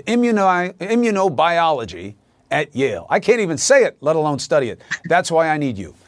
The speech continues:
So, we need to know why. Well, why not? We should know where it started. So, if we want to find out, what are the real questions to ask?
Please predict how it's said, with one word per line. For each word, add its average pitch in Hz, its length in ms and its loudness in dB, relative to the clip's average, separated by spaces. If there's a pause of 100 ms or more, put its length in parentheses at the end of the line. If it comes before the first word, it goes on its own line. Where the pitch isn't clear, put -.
(280)
So, 180 380 2 (720)
we 180 200 0
need 240 240 2
to 247 80 2
know 196 240 2
why. 165 480 0 (160)
Well, 120 100 -4
why 151 240 2
not? 123 420 -4 (140)
We 131 120 -4
should 165 260 0
know 131 120 -2
where 104 180 -2
it 90 80 -12
started. 76 360 -12
So, 185 360 2 (120)
if 277 300 0
we 254 120 0
want 180 280 0
to 165 100 -4
find 143 420 -2
out, - 280 -10 (640)
what 277 280 4
are 160 400 4
the 139 160 0
real 180 640 4
questions 143 720 -2
to 135 200 -6
ask? - 480 -8